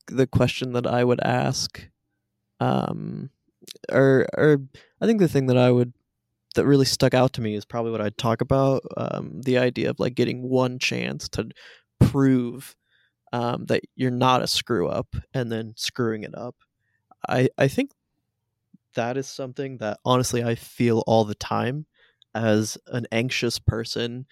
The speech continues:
It can be really hard to remember, like, this one interaction, even if it goes bad, there's probably a good chance that, you know, it's okay. Your relationship isn't gonna end, or,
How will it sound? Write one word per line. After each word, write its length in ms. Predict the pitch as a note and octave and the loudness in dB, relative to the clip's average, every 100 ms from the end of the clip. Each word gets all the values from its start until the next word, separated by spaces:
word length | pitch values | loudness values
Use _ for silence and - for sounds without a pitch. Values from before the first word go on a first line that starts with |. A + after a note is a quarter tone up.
| _ _ - | _ _ 2
It 100 | C#3 | 4
can 140 | B2+ A#2 | 4 4
be 160 | A2+ | 4
really 260 | A2 A2 A2 | 6 4 4
hard 420 | G#2+ A2 A2+ G#2+ | 0 -2 -2 -4
to 120 | - | -6
remember, 760 | G2+ G2 G2+ G2+ G2+ G2+ G2+ G#2 _ _ - | -6 -4 -6 -6 -4 -4 -6 -10 _ _ -12
like, 340 | G#2 G2+ _ _ _ _ - | -10 -10 _ _ _ _ -2
this 220 | A#2 - | -2 0
one 220 | A#2 A2 | 0 2
interaction, 800 | G#2+ G#2+ G#2+ G#2 - G#2 G2+ G2+ | 0 0 0 -2 -6 -10 -10 -8
even 260 | B2 A#2+ B2+ | -8 -6 -6
if 140 | - | -8
it 60 | A2 | -6
goes 260 | G#2+ G#2 | -4 -6
bad, 640 | G#2 - G#2 G2+ G2 G2+ - _ _ _ | -8 -6 -4 -4 -6 -10 -14 _ _ _
there's 260 | - A#2+ G#2+ | -2 -2 -2
probably 560 | - B2+ C3 B2+ B2 A2+ | 0 2 2 2 2 0
a 60 | |
good 240 | A2 A2+ - | -2 -2 -2
chance 540 | A2+ G#2+ F#2+ - - | -4 -4 -6 -10 -10
that, 260 | - C2+ - _ _ _ _ _ _ _ | -6 -6 -8 _ _ _ _ _ _ _
you 180 | - A2+ | -10 -8
know, 180 | G#2 F2+ A#2+ | -8 -8 -10
it's 160 | - - | -10 -10
okay. 560 | - C#3 - - C#3 _ _ - | -12 -12 -12 -12 -14 _ _ -8
Your 140 | B2+ | -4
relationship 640 | B2+ A#2 A#2 - - A#2+ | -2 0 -2 -4 -4 -2
isn't 220 | A#2+ A#2+ A#2+ | -4 -4 -2
gonna 160 | A#2 - | -2 -2
end, 500 | A#2+ A#2+ A#2+ A#2+ - - | -4 -4 -8 -14 -12 -6
or, 440 | B2 A#2 D2+ | -4 -4 -6